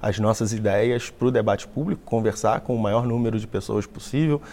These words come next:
Eh, a gente acredita que, principalmente em, em momentos em que o debate público tá tão, eh, difícil, a conversa tão complicada, que há valor em levar por aí, a, como um apóstolo mesmo, botar o,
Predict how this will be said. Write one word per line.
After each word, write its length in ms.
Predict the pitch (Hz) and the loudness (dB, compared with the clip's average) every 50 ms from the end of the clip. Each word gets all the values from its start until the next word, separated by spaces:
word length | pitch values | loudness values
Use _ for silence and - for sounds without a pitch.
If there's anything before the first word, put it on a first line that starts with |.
| - - - - - - | -16 -16 -16 -16 -10 -2
Eh, 280 | - 117 120 117 - - | 2 4 4 4 4 2
a 60 | - | 2
gente 280 | 117 117 127 123 - - | 2 2 2 2 4 4
acredita 800 | 117 - - - - 123 113 107 98 113 143 190 202 - 156 143 | 2 2 2 0 0 2 2 2 0 -2 -2 0 2 4 4 4
que, 160 | - - - | 4 0 -10
principalmente 880 | - - - - 156 208 - - - - 139 143 - - - - - - | -14 -8 -2 0 0 0 0 -2 -2 -2 -2 0 -2 -4 -4 -6 -6 -6
em, 180 | 127 123 135 143 - | -4 -4 -4 -4 -4
em 140 | 139 131 | -2 2
momentos 600 | 123 127 120 113 110 110 113 123 127 - 120 113 113 | 4 4 6 6 4 4 4 2 2 0 -2 -2 0
em 100 | 117 110 | -2 -2
que 220 | - - 117 110 - - - - - - - | 2 2 0 0 0 -8 -16 -16 -18 -14 -6
o 120 | - - 113 | 0 2 2
debate 320 | 120 113 117 113 - - | 4 6 4 4 2 2
público 320 | - 123 123 127 127 - 131 | 0 0 0 0 -2 -4 -4
tá 200 | - - 135 - | 2 2 2 2
tão, 460 | - - - - 127 156 180 151 - - - - - - - - - - | 2 -2 0 2 2 2 2 -2 -4 -8 -14 -16 -16 -18 -18 -12 -4 0
eh, 160 | 131 120 117 | 2 2 2
difícil, 960 | 120 110 107 120 117 - - - 131 147 175 160 - - - - 113 113 117 123 | 2 2 0 0 0 -2 0 0 0 0 0 -2 -4 -4 -2 0 0 2 2 2
a 120 | - 120 127 | 0 0 0
conversa 640 | - - 127 113 107 107 120 123 143 - - 113 | 2 0 0 2 4 4 4 4 4 2 -2 -2
tão 140 | - 127 127 | -2 -2 -4
complicada, 540 | 127 - 135 - 113 - - 107 127 151 147 | -2 -4 -4 -4 -4 -2 0 0 2 0 0
que 200 | - - - 120 | -2 0 0 2
há 80 | 131 156 | 2 2
valor 640 | 165 185 180 147 123 123 131 165 208 247 - - - - - - - - | 4 4 4 4 4 2 2 0 -2 -2 -6 -14 -20 -20 -20 -16 -8 -4
em 380 | 143 139 143 139 135 127 120 123 - - - - - - - - | -2 -2 0 0 -2 -2 -4 -8 -10 -16 -20 -20 -20 -20 -12 -4
levar 460 | - 123 127 123 110 101 113 113 139 - | 0 4 4 4 4 6 4 4 4 2
por 180 | - - 135 | 2 2 2
aí, 360 | 117 101 110 117 156 - 147 | 2 2 2 0 0 2 2
a, 100 | 160 - | 2 0
como 300 | - - - 143 170 170 | 0 2 2 2 4 6
um 40 | 156 | 4
apóstolo 600 | 135 110 - - 127 143 147 - - - 120 113 | 4 4 4 6 8 8 8 6 2 0 0 2
mesmo, 240 | 113 123 139 135 127 | 2 2 2 2 0
botar 340 | 110 107 104 98 - 113 120 | 2 2 2 4 6 6 6
o, 160 | 127 123 110 | 6 4 2